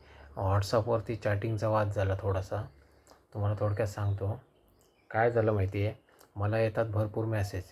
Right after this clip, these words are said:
प्रचंड मेसेज येतात मॅट्रिमोनी संदर्भात आणि हा सगळा पैसा मी खर्च करतो आहे. बरं, आणि दुसरी गोष्ट म्हणजे, अ, एवढे मेसेज येतात,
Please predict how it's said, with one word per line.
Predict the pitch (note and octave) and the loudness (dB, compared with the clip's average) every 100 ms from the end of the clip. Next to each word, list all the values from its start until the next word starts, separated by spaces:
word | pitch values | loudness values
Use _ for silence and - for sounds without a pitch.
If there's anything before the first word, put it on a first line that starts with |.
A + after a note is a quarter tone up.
| - _ | -20 _
प्रचंड | G#2+ G2+ A2+ A2 | -8 -4 -2 0
मेसेज | A2 G2+ A2+ F#2+ | 0 -2 0 -2
येतात | F#2+ F#2+ - _ _ - - - - | -2 -6 -10 _ _ -20 -20 -20 -6
मॅट्रिमोनी | G#2 G#2 G2+ F#2+ | -2 0 2 2
संदर्भात | G2 F2+ F2 G2 - - - _ _ - | 0 -4 -6 -8 -12 -20 -20 _ _ -8
आणि | F#2+ G2+ G#2 G#2+ G#2 | -2 0 0 -2 -2
हा | G2+ G#2+ G#2+ | -2 0 0
सगळा | G#2 G#2 A2 | 0 -2 -2
पैसा | G#2+ G2+ G#2+ | -2 -4 -2
मी | G#2+ G#2 | -4 -2
खर्च | G#2+ G2 G2 | 0 0 -2
करतो | G2 F2+ - | -4 -4 -6
आहे. | F2 G2 - _ _ _ _ _ | -12 -12 -20 _ _ _ _ _
बरं, | G2+ A#2 C#3+ - - - - | -4 -4 -4 -12 -20 -20 -6
आणि | G2 G2 | -2 0
दुसरी | G#2 A#2 A2+ | -2 -2 -2
गोष्ट | A2+ - A2+ | -2 -4 -6
म्हणजे, | G#2+ G#2+ A2+ - | -4 -2 -4 -4
अ, | A2 G#2+ G#2+ G#2+ G#2+ G#2+ A2 | -4 -2 0 0 -2 -4 -6
एवढे | A2 A2 A#2+ | -4 0 2
मेसेज | C3 A#2 - A2 | 2 0 0 -2
येतात, | G#2 G2 | 0 -2